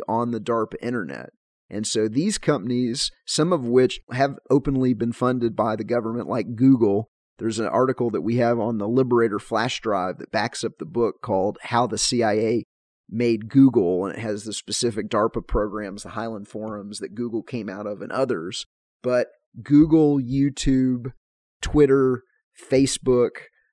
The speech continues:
Disqus, that does comments on thousands of websites, Meetup, Amazon, Netflix, Reddit, Wikipedia, Snopes,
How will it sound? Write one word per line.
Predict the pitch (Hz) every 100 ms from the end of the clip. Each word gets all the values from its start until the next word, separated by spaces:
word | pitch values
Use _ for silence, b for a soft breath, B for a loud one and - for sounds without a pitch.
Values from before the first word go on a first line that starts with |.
| _
Disqus, | 117 - - - 131 131 - - -
that | 104 -
does | 117 107
comments | - - 127 135 131 110
on | 113 104
thousands | 101 104 123 123 123
of | 120
websites, | 101 120 123 - 127 120 117 - - - _ _
Meetup, | 117 127 139 139 135 131 - - _ _ _ _ _ _ _ _
Amazon, | 135 139 139 120 127 123 127 120 131 - _ _ _ _
Netflix, | 110 127 131 - - 120 123 113 - - - - _ _ _ _ _
Reddit, | 110 123 127 135 - - - - _ _ _ _
Wikipedia, | 113 117 - - - 151 143 143 135 131 131 131 _ _ _
Snopes, | - - - - 135 131 131 - - - -